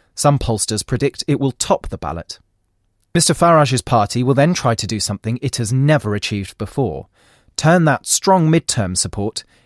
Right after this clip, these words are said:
into seats at the twenty fifteen general election. The ukip leader's ambitions have been helped by two televised leaders' debates in which he attacked Nick Clegg, the Deputy Prime Minister and Liberal Democrat leader,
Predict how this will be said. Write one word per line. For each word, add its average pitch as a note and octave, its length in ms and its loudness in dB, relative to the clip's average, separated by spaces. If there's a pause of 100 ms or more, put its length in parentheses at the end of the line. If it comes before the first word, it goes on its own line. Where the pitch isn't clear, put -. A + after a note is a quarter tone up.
into C3+ 240 0
seats - 360 -2
at - 80 -8
the - 80 -10
twenty C3+ 360 -2
fifteen F#2 500 -4
general F#2 360 -4
election. - 500 -6 (800)
The F3+ 220 2
ukip - 220 -2
leader's D3 300 2
ambitions B2 680 -2 (280)
have D3 120 -2
been E3+ 140 2
helped - 420 -2
by A#2 140 0
two - 260 -2
televised C#3 500 2
leaders' D3 380 2
debates - 480 -8 (260)
in C#3+ 120 4
which E3 160 2
he E3+ 100 2
attacked - 380 0
Nick C#3 240 -2
Clegg, G2+ 340 -2 (300)
the B2 80 -2
Deputy A2 420 -2
Prime G2+ 220 -4
Minister A#2+ 340 0
and F#2+ 100 -2
Liberal G#2 280 -2
Democrat A#2 500 -2
leader, F2+ 300 -8